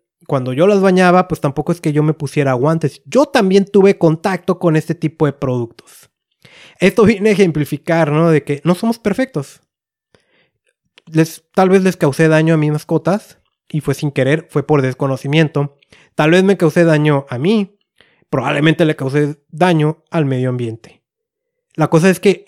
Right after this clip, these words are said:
ahorita ya con esta información, esta es la invitación para ti,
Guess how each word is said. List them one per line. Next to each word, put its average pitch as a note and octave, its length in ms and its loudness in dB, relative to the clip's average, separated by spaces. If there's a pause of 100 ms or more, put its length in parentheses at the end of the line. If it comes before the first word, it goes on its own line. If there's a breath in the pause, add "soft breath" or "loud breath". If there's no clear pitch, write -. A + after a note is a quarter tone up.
ahorita G3 460 0
ya C4 180 0
con C4 160 0
esta B3 180 -2
información, F3 840 0 (560)
esta C#3+ 200 -4
es - 20 0
la D3+ 60 2
invitación C3+ 480 -4
para D#3 260 -2
ti, D3 240 -6